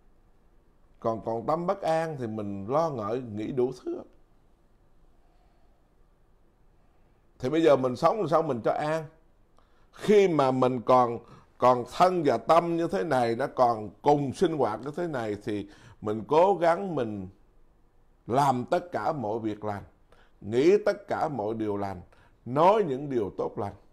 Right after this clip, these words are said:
Rồi một khi mà cái hình hài này nó thở ra mà nó không hít vào, thân tâm nó rời rạc thì thôi, tứ đại này bỏ đi, bỏ, bỏ.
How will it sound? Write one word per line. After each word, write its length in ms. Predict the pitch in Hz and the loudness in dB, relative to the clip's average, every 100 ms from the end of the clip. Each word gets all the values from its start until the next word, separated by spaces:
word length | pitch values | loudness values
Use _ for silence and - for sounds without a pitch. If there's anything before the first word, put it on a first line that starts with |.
| _ _ _ _ _ _ _ _ _ _ _ _ _ _ _ _ _ _ _ _ _ - - | _ _ _ _ _ _ _ _ _ _ _ _ _ _ _ _ _ _ _ _ _ -20 -2
Rồi 120 | 127 | 2
một 300 | 131 165 170 | 6 6 6
khi 220 | 233 202 190 | 6 8 8
mà 120 | 139 | 4
cái 180 | - 202 | 2 2
hình 200 | 147 143 | 2 2
hài 320 | 143 143 151 | 0 2 2
này 440 | 147 151 160 147 - - - | 4 6 6 4 -2 -12 -2
nó 100 | 214 | -2
thở 340 | - - 180 | 4 8 8
ra 320 | 226 190 196 190 | 10 10 10 8
mà 100 | 139 | 4
nó 120 | 160 | 0
không 280 | - 202 220 | 2 2 4
hít 100 | 240 - | 2 6
vào, 560 | 151 160 165 123 - - _ _ | 8 10 10 6 0 -20 _ _
thân 320 | - 190 202 | 2 4 4
tâm 280 | 190 185 190 | 4 4 6
nó 100 | 196 | 4
rời 320 | 165 135 120 | 6 8 6
rạc 280 | 110 113 123 | 6 2 0
thì 80 | 127 104 | -4 -6
thôi, 280 | 170 175 160 - - - _ _ _ _ | -4 -4 -4 -8 -20 -20 _ _ _ _
tứ 160 | 180 185 | -6 -2
đại 260 | 117 110 | 0 0
này 240 | 127 113 95 | -2 -4 -6
bỏ 340 | 95 82 131 | -8 -12 -12
đi, 100 | 175 147 - _ _ - | -12 -12 -16 _ _ -8
bỏ, 140 | 101 135 | -8 -8
bỏ. 160 | 98 | -14